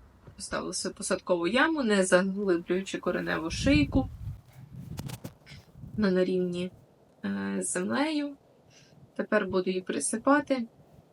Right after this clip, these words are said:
обережно, також розправляючи коріння, щоб всі коріння не стирчали догори, а щоб вони йшли вниз.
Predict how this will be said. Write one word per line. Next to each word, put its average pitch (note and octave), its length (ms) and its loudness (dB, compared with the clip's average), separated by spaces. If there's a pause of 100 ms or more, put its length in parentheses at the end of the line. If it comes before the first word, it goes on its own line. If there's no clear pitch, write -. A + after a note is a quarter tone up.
(600)
обережно, F#3+ 760 -2 (1040)
також A3+ 360 -2
розправляючи F3+ 680 -2
коріння, E3+ 640 -2 (880)
щоб - 160 -2
всі - 220 -2
коріння G#3 400 0
не F3 240 0 (720)
стирчали F3 680 0
догори, F#3 500 0
а G3+ 40 2
щоб F3+ 180 -4
вони F#3+ 220 0
йшли F#3+ 260 0
вниз. A3+ 500 0